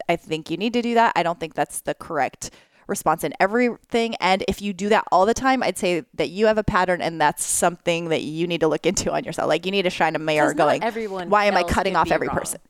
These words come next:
Speaker 2: 'Cause
Speaker 1: Right.
Speaker 2: not everyone else can be wrong.
Speaker 1: Yeah.
Speaker 2: Right? So if you find yourself being like, "This, per-," like, chances are you might be the toxic person
Speaker 1: <laughs>
Speaker 2: in those relationships.
Speaker 1: Boom.
Speaker 2: You know what I mean? So, and again, I don't,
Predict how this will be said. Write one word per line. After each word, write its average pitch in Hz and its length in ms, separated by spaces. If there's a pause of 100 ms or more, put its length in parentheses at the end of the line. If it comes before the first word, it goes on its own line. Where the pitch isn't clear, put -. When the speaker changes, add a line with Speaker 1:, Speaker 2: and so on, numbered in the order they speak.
(100)
Speaker 2:
'Cause - 120
Speaker 1:
Right. 285 100
Speaker 2:
not 370 240
everyone 254 320
else 196 180
can - 160
be 156 140
wrong. 95 240
Speaker 1:
Yeah. 143 180
Speaker 2:
Right? 247 240 (240)
So - 80
if 214 80
you 220 60
find 240 200
yourself 226 320
being 180 200
like, 156 320 (180)
"This, 302 160
per-," 262 160
like, 175 180
chances 202 380
are 233 140
you 185 200
might 262 160
be 165 100
the 151 60
toxic 135 380 (160)
person 143 560 (320)
Speaker 1:
<laughs> - 380
Speaker 2:
in 180 160
those 226 260
relationships. 160 840
Speaker 1:
Boom. 156 120
Speaker 2:
You 190 80
know 175 80
what 175 80
I 180 60
mean? 196 320
So, 185 400 (400)
and 226 140
again, 185 400
I 185 80
don't, 196 260